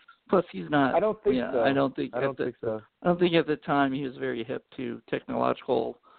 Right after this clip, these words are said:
Speaker 1: stuff <laughs> necessarily.
Speaker 2: Well, well,
Speaker 1: You
Speaker 2: back,
Speaker 1: know?
Speaker 2: if that, if back then we knew that we could make money on, like, talking about products, we all would have been doing it. You know, like, back then it was just, it was just people just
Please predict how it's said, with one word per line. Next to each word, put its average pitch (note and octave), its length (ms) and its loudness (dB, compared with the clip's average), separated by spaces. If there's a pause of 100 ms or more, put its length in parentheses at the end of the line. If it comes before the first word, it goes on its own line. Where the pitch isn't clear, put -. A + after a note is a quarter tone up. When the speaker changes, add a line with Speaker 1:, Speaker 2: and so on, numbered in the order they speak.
(440)
Speaker 1:
stuff C#3 280 0
<laughs> G3 60 -4
necessarily. - 1300 -6
Speaker 2:
Well, G#3 360 2
well, G#3+ 260 4
Speaker 1:
You D3+ 120 2
Speaker 2:
back, C#3 60 6
Speaker 1:
know? C3+ 240 4
Speaker 2:
if C#3 80 -8
that, F#3+ 180 2
if D#3+ 120 0
back G#3+ 280 2
then G3+ 340 4
we F3 140 2
knew E3+ 200 2
that D3+ 140 2
we D3+ 100 0
could D3+ 200 -2
make D3+ 200 0
money C#3+ 380 0
on, C3+ 280 0
like, C3 260 -2
talking C#3 360 2
about B2 280 2
products, C3 540 4 (380)
we C#3 180 4
all D#3+ 220 6
would D3+ 100 4
have C#3 80 0
been C#3 200 -4
doing C3+ 300 2
it. A#2 180 -4 (100)
You D#3 120 4
know, C#3+ 260 4
like, C3+ 260 2
back D3 260 4
then D#3 220 4
it C#3 60 4
was C3+ 200 0
just, D3+ 180 2 (520)
it D3+ 360 -2
was C#3 140 -2
just C#3 180 -2 (880)
people D#3 240 0
just C#3 180 -2